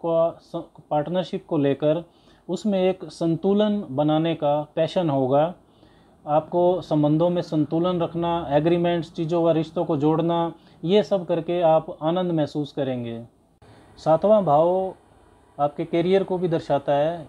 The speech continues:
ये दसवें से दसवां भाव होता है, तो शादी के बाद आपके करियर में ग्रोथ बढ़ सकती है। आपको जीवन साथी या व्यावसायिक साझेदार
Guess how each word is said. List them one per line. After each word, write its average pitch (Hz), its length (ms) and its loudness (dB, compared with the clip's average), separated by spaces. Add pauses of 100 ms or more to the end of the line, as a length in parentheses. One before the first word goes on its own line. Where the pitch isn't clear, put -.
ये 151 300 -2
दसवें 151 380 -4
से 165 160 -4
दसवां 160 400 -2
भाव 139 180 4
होता 135 320 0
है, 143 220 0 (400)
तो 156 60 -10
शादी 175 280 4
के 202 100 -2
बाद 175 500 2
आपके 160 300 -2
करियर 170 360 -2
में 165 160 -2
ग्रोथ 156 280 -2
बढ़ 139 160 0
सकती 147 380 -4
है। 151 260 -2 (520)
आपको 165 380 2
जीवन 160 300 0
साथी 165 520 -2
या 160 80 6
व्यावसायिक 156 540 -2
साझेदार 156 640 2